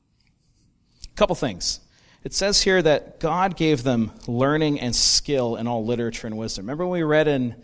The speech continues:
Exodus thirty-one? The craftsmen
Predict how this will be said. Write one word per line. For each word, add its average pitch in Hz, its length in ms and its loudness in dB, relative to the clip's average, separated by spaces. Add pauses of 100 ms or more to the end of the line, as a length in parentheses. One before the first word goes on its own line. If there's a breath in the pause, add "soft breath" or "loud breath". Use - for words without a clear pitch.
(400 loud breath)
Exodus 135 500 -2
thirty-one? 139 600 -2 (2500 soft breath)
The 135 80 -4
craftsmen 175 1040 -2